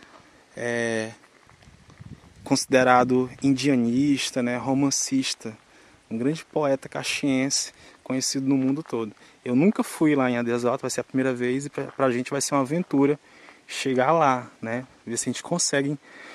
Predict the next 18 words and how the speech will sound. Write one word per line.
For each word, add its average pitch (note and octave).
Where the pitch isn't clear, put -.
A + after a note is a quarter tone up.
chegar B2+
no C#3
local C3+
onde C#3+
ele C3+
nasceu. D#3
Eu B2
só -
sei -
que D3
ele E3
nasceu E3+
num E3
sítio -
chamado C#3+
Sítio -
Boa D#3
Vista. B2+